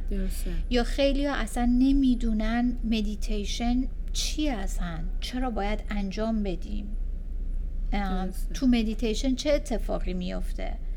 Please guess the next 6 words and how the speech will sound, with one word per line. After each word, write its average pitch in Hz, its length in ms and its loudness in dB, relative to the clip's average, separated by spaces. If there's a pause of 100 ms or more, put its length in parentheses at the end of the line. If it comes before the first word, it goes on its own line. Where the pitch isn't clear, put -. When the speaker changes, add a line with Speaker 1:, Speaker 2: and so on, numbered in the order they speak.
(500)
Speaker 2:
آیا 196 200 -2
هر 202 160 -2
کسی 247 340 -2
می‌تونه 311 400 0
مدیتیشن 202 760 -2
بکنه؟ 202 580 -2